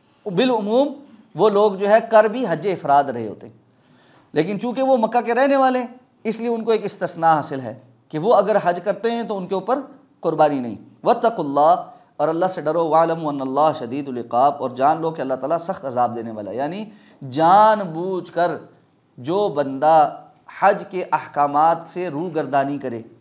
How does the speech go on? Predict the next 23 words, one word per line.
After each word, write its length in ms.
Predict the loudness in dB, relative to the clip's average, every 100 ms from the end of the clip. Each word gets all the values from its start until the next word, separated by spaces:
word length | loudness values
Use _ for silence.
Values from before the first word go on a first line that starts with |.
| _ _ _ 4
आने 300 | 4 4 0
के 140 | -2
बावजूद 540 | 2 2 2 -2 -4 -2
अल्लाह 300 | -2 0 0
रब्बुल 180 | 0 -4
इज़्ज़त 180 | -8 -10
की 120 | -8
नाफरमानी 520 | -6 -6 -4 -6 -6
करे, 240 | -6 -8 -8 -16 -8
उसको 260 | -8 -4 0
जान 260 | 4 4
लेना 180 | 2 -4
चाहिए 260 | -4 -4 -4
फिर 140 | -2
अल्लाह 220 | -2 -2 -2
बहुत 200 | -2 -4
ज़्यादा 300 | -4 -4 -4 -6 -20 _ _ _ _ _ -2
सख्ती 540 | 0 0 -6 -10 -6
फरमाने 340 | -4 -2 -2 -2
वाला 200 | -4 -6
है। 80 | -14 _ _ _ _ _ _ _ 2
"अल 120 | 4
हज्जु 360 | 4 2 0